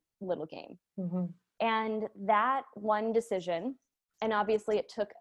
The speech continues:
Speaker 1: it took a year of getting out of my own way to actually go through the program, publish the book, but that completely changed my life because I saw what it looked like to lean into something I was sure I couldn't do,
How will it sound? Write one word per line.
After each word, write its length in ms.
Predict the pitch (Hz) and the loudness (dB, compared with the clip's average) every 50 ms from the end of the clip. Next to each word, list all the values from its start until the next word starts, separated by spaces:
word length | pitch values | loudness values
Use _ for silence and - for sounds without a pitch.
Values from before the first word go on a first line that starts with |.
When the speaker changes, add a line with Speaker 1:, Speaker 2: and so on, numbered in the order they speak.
| - - - | -16 -12 -8
Speaker 1:
it 340 | - - - - 220 226 220 | -4 -4 0 2 0 0 2
took 180 | - 254 247 254 | 0 -2 0 0
a 60 | 214 | 0
year 400 | 196 185 185 202 208 214 214 202 | -2 -2 0 2 2 4 4 4
of 140 | 190 185 180 | 2 2 2
getting 220 | - 180 175 175 175 | 2 0 0 0 0
out 140 | 165 170 180 | -2 -2 -2
of 100 | 175 180 | -4 -6
my 160 | 175 170 165 | -8 -8 -6
own 140 | 165 165 165 | -6 -6 -6
way 240 | 160 160 175 214 | -4 -2 -2 -2
to 160 | 247 - - - | -2 -4 -4 -4
actually 400 | 180 180 - - 202 190 180 175 | -4 -6 -6 -6 -4 -2 -2 -2
go 160 | 170 - 170 175 | -2 -2 -4 -4
through 200 | - - 233 240 | -2 -2 0 0
the 100 | 233 226 | 0 0
program, 480 | 226 - 220 202 196 202 185 185 185 185 | 0 0 -2 -2 0 0 -2 -2 -2 -6
publish 420 | - - 214 196 214 208 208 - | -8 -6 -2 -2 -2 -2 -4 -6
the 100 | - 190 | -10 -6
book, 260 | 175 185 175 170 170 - _ _ _ _ _ _ _ _ _ _ _ - | -2 0 2 2 0 -2 _ _ _ _ _ _ _ _ _ _ _ -2
but 200 | 220 226 220 - | -2 -2 0 2
that 320 | - 208 214 247 262 269 - - - _ _ - | 2 2 4 4 2 0 -2 -8 -16 _ _ -12
completely 600 | 254 220 208 _ _ - 214 220 - - 226 214 | -10 -10 -10 _ _ -2 -2 -2 -2 -4 -6 -6
changed 400 | 202 - 214 190 190 190 180 - | -6 -8 -10 -8 -8 -8 -10 -10
my 180 | 185 170 170 165 | -10 -10 -8 -8
life 400 | 165 160 160 170 202 277 294 - _ - | -6 -6 -4 -4 -4 -4 -6 -10 _ -10
because 280 | 214 208 - 226 208 214 | -10 -8 -6 -6 -4 -2
I 120 | 190 196 | -2 -4
saw 580 | 196 - - - - 220 190 196 220 240 285 294 | -4 -8 -8 -4 0 0 2 2 2 0 0 0
what 140 | 262 240 240 | 0 0 -2
it 140 | - - 180 | -2 -4 -4
looked 300 | 190 185 190 - - 185 | -4 -4 -4 -6 -8 -6
like 280 | 170 170 165 165 - _ _ _ - - - | -4 -4 -4 -6 -8 _ _ _ -16 -10 -6
to 380 | 214 202 190 190 185 185 180 - - | -2 -2 0 0 2 0 0 -2 -4
lean 320 | 208 208 226 240 254 262 | -4 -2 0 0 0 0
into 200 | 254 247 240 226 | 0 0 -2 -4
something 400 | 220 - 196 190 185 190 180 180 | -4 -4 -6 -6 -6 -6 -8 -6
I 80 | 175 170 | -4 -4
was 120 | 175 175 | -6 -6
sure 460 | - - - - 214 208 220 233 233 - | -8 -8 -6 -4 -2 -2 0 -2 -2 -2
I 60 | - 208 | -4 -6
couldn't 360 | - - 226 214 220 - - | -6 -6 -6 -6 -6 -6 -8
do, 340 | - 170 165 165 175 208 | -8 -6 -6 -6 -6 -8